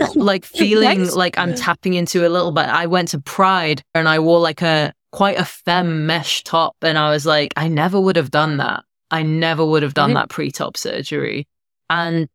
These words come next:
Speaker 2: it's cool to kind of feel comfortable in the trans masculine side of you and then be like, "Oh, I'm just gonna, like, tap into a little bit of that." Empowering, isn't it?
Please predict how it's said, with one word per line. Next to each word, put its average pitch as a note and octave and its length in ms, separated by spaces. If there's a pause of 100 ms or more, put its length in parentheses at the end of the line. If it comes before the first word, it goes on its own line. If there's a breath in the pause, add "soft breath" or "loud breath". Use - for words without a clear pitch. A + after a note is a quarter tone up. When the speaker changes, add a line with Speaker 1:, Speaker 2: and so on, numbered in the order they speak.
(160 soft breath)
Speaker 2:
it's F3 240
cool A3 440
to F#3+ 220
kind F#3 240
of D#3+ 100
feel E3+ 220
comfortable F3 800
in E3+ 240
the F3 100
trans E3+ 400
masculine D#3+ 580
side D#3 300
of D3 140
you D#3 180
and D#3+ 180
then D#3+ 220
be D#3+ 120
like, E3 260
"Oh, D#4 100
I'm C#4+ 160
just - 180
gonna, G#3 180
like, D#3+ 180
tap - 300
into F3 280
a E3 60
little E3+ 220
bit D#3+ 180
of D#3 60
that." G3 340
Empowering, D3+ 680
isn't D#3 200
it? - 160